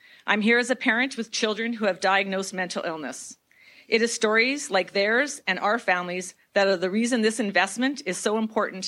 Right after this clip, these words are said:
for young Albertans. When I speak to other parents, guardians, and caregivers about their lived experience, we have typically the same story. We exhaust every community program we can find to get our kids help.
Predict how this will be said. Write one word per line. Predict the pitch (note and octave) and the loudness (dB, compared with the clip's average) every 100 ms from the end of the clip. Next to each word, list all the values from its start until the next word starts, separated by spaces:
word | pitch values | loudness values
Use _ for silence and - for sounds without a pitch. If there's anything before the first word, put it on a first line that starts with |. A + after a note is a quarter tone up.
| - | -8
for | F#3 | -2
young | F3+ F#3+ F#3+ | 0 0 0
Albertans. | F#3 F#3 F3+ D3+ D3 - - _ _ _ _ _ - - | -2 0 -4 -6 -14 -14 -16 _ _ _ _ _ -20 -4
When | G#3 | 2
I | A#3+ C4+ | 4 2
speak | - D4 A#3+ | 0 -2 0
to | |
other | A3+ A3+ | 0 0
parents, | - A#3 A3+ B3+ C4 - - _ _ _ - | 0 0 0 -2 -6 -10 -14 _ _ _ -2
guardians, | G#3 A3+ A#3+ A#3 A#3+ | 2 4 4 2 0
and | - F#3+ | -4 -4
caregivers | - G#3 G#3+ A3 A3+ C4 C4 - _ - | 0 0 0 -2 -2 -4 -8 -14 _ -4
about | F#3 F#3 - | 0 2 2
their | G#3+ | 2
lived | G3+ G3+ G#3 | 2 0 -2
experience, | - - G#3 G#3 A#3 A#3+ - - _ _ _ _ _ _ | -2 0 2 2 0 -4 -10 -14 _ _ _ _ _ _
we | G#3 G#3+ | 0 2
have | A#3 A3 A3 - | 4 2 -2 -4
typically | - B3+ A#3 G3+ F#3 | -2 -2 -2 -2 -2
the | F#3+ G3 | -4 -4
same | - G3+ F#3+ G3+ | 0 0 0 -4
story. | G3+ F3+ E3 C#3+ C4 - _ _ _ _ _ _ - | -4 -2 -2 -4 -8 -16 _ _ _ _ _ _ 0
We | A#3 | 2
exhaust | G#3+ G#3+ A3+ A3+ - | 2 2 2 0 0
every | B3 C#4+ C#4+ | 2 2 0
community | - A#3 A#3 A#3 A#3+ | 0 2 4 2 0
program | - A3 A3+ A3 | 0 2 2 2
we | G#3+ | 0
can | A3 G#3 | -2 -4
find | - F#3+ F#3+ | 0 0 0
to | F#3+ | 0
get | F#3 F#3 | 0 0
our | |
kids | F#3 G3+ E3+ - | 0 -2 -4 -2
help. | E3 D3 | -2 -2